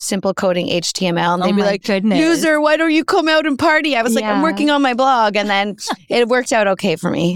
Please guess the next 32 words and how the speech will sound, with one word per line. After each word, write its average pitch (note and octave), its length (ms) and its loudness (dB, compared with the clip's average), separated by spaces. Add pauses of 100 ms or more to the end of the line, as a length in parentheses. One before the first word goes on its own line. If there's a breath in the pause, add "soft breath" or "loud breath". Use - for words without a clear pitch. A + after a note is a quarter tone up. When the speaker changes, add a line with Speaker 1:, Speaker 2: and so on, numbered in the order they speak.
Speaker 2:
Yeah. D#4+ 220 0
Speaker 1:
It's G#3 80 0
Speaker 2:
What B3 100 0
was D#4+ 140 0
your F#4 80 0
Speaker 1:
fine. - 40 -4
Speaker 2:
blog C#4 200 0
called? A#3 420 0
Speaker 1:
Um, A#3 200 0
so C4+ 100 -2
my B3 100 2
blog A3 220 2
is A#3 100 -2
Casey A#3+ 300 -4
Stewart, G3 340 0
This F#3 160 -2
Is F#3+ 140 -4
My F#3 100 0
Life. F3+ 400 0
It's F#3 80 -6
like G#3+ 140 0
Speaker 2:
Oh, - 20 -4
Speaker 1:
a - 40 -4
Speaker 2:
that's F#3 260 0
Speaker 1:
lifestyle B3 160 0
Speaker 2:
awesome. F#3+ 80 -2
Speaker 1:
diary G3+ 480 0
that G3+ 160 0
I've F3 140 0
Speaker 2:
Yeah. D3+ 60 -2
Speaker 1:
had. E3+ 480 -2 (480 loud breath)
Um, E3+ 380 -2